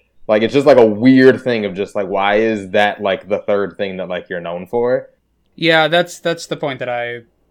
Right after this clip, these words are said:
Speaker 2: I really stuck on is, uh, this being, of all the movies and all the things that, that could have kind of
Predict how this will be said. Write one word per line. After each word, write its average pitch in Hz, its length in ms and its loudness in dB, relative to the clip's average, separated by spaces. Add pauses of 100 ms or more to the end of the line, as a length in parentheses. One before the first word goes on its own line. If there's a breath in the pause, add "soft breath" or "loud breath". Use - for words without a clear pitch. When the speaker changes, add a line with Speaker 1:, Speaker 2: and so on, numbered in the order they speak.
(140)
Speaker 2:
I 160 120 -16
really 127 280 -10
stuck 123 260 -12
on 120 200 -10
is, 120 260 -16
uh, 120 460 -14 (880)
this 143 400 -8
being, 131 840 -10
of 139 140 -14
all 160 440 -4
the 147 120 -10
movies 135 420 -12
and 123 100 -14
all 123 100 -10
the 120 80 -16
things 117 420 -16
that, 113 360 -14
that 117 280 -16
could 123 200 -14
have 113 160 -16
kind 113 240 -16
of 110 300 -20